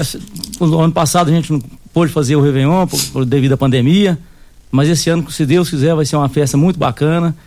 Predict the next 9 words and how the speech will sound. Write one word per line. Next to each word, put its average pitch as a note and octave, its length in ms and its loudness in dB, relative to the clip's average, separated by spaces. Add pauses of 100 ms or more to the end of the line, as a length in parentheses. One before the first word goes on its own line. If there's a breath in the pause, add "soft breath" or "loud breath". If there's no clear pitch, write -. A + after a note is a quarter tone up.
(540 soft breath)
para C#3+ 220 2
o C3+ 60 -2
sócio E3+ 580 0 (460 soft breath)
e C3+ 340 2
alguns C3 280 2
convidados C3+ 420 0
também. E3+ 400 0 (360 soft breath)
E, D3 80 -2
e D3 400 0